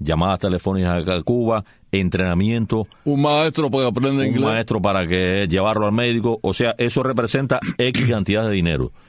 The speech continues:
Speaker 1: Y entonces, ¿qué pasa? Que la gente negocia a través de una, un, un abogado o varios abogados, negocian con el dueño del equipo de la Grande Liga con el cual va a firmar. Le dice, "Mira, yo me gasté en Yasmani Tomás, eh,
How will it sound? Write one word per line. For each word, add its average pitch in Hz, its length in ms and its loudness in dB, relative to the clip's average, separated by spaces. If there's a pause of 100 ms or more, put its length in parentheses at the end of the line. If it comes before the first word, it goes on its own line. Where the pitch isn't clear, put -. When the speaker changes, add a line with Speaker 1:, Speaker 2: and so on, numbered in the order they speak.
(200)
Speaker 1:
Y 80 80 0
entonces, 87 240 2
¿qué 101 80 0
pasa? 110 260 0
Que 85 120 0
la 80 100 0
gente 92 240 0
negocia 107 520 0 (840)
a 95 100 2
través 85 280 0
de 107 60 0
una, 107 260 0
un, 98 340 0
un 104 160 0
abogado 107 420 0
o 85 100 -2
varios 98 300 0
abogados, 117 580 0 (160)
negocian 95 640 0 (140)
con 80 240 -2
el 69 720 0
dueño 98 540 0 (280)
del 71 340 0
equipo 90 300 -2
de 95 60 0
la 87 60 2
Grande 95 200 0
Liga 98 200 0
con 85 180 -2
el 71 80 -4
cual 90 180 0
va 98 60 0
a 101 40 -2
firmar. 117 380 0 (380)
Le 85 80 0
dice, 87 160 0
"Mira, 98 200 0
yo 98 140 0
me 110 80 0
gasté 110 240 0
en 104 60 0
Yasmani 104 280 0
Tomás, 107 320 0 (680)
eh, 71 600 0